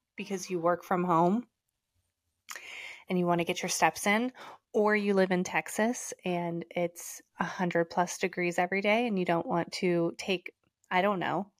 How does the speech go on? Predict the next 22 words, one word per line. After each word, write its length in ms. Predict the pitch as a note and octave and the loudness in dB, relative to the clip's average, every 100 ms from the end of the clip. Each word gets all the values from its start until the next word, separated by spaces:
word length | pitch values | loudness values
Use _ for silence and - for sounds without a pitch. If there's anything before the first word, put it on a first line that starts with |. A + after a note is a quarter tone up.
| - | -6
three 220 | G3+ F#3 | 0 2
to 60 | F3+ | 2
four 220 | - F3+ | -2 -4
showers 460 | - E3+ E3+ F#3 | 0 2 4 2
every 240 | G3 F#3+ G3 | 0 0 2
day, 300 | G3+ A3+ C#4+ - - - - - _ _ _ | 4 2 0 -10 -18 -18 -20 -20 _ _ _
get 140 | G#3 A3+ | 2 4
a 60 | |
walking 440 | A3 G#3+ A3 G3+ F#3+ | 4 2 2 -2 0
pad. 460 | F3+ - - A3 - | 0 0 -2 -6 -8
Um, 560 | F#3+ F#3 E3+ E3+ E3+ E3+ - | -4 0 0 0 0 -2 -4
it's 200 | F#3+ - | -6 -6
been 220 | G3+ G3 | -6 -4
super 460 | - - A3 G#3 F#3 | -6 -8 -6 -2 2
helpful 380 | E3+ - - - | 2 2 0 0
in 80 | |
helping 400 | F3+ F3+ E3 E3 | 0 -2 -2 0
me 160 | E3 E3 | 0 0
get 520 | E3 E3 - - - - _ _ G3 | 0 0 0 -4 -12 -14 _ _ -10
my 120 | G3 | -8
steps 480 | - - G#3 - G#3+ | -6 2 2 2 2
in 460 | G3+ F#3+ F#3 F#3+ | 4 6 4 2